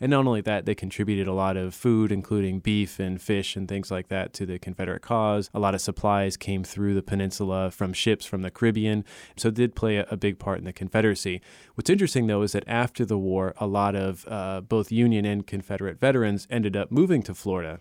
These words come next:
after the eighteen sixties. Florida became a very popular destination for, uh, a lot of these veterans. They, they were founding cities, they got involved in agriculture, and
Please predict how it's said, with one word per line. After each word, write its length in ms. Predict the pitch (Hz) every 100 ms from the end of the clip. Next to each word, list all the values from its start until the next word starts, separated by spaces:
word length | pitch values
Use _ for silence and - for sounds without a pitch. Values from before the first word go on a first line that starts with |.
| -
after 300 | 107 - 98
the 120 | 98
eighteen 360 | 95 - 95 90
sixties. 500 | - 120 - 95 -
Florida 260 | 107 101
became 300 | 87 - 92
a 20 | 90
very 320 | 95 95 92 _
popular 400 | - 101 101 92
destination 680 | 95 92 98 92 92 95 92
for, 360 | - 95 92 - - - -
uh, 160 | 98 92
a 60 |
lot 160 | 104 98
of 80 | 98
these 160 | 101
veterans. 520 | 87 98 - 95 95 -
They, 180 | 92
they 120 | 95 95
were 120 | 92
founding 400 | - 98 92 90
cities, 460 | - 120 110 107
they 100 | 98
got 180 | 95 95
involved 420 | 98 98 98 95
in 160 | 95 90
agriculture, 800 | - 113 110 - 104 - 101 98
and 160 | 95